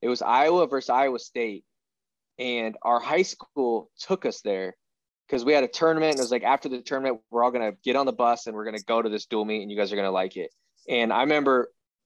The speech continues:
to this day, it has, I have never been to a more crowded duel at Hilton Coliseum, and I'm, I'm an Iowa State fan.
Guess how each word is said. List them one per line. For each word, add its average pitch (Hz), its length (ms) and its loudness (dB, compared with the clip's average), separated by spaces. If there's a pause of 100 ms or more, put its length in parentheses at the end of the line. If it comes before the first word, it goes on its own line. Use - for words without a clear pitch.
(880)
to 202 100 4
this 233 200 4
day, 160 340 4 (560)
it 156 120 -2
has, 156 300 0
I 143 120 2
have 143 140 0
never 147 220 -2
been 143 160 -4
to 127 120 -2
a 117 60 -6 (120)
more 139 360 0 (300)
crowded 143 400 0
duel 131 460 -4
at 117 160 -6
Hilton 123 280 -6
Coliseum, 107 440 -2
and 104 80 -2
I'm, 113 160 -2 (100)
I'm 113 140 0
an 110 80 -2
Iowa 104 160 -2
State 98 260 -8
fan. 92 160 -12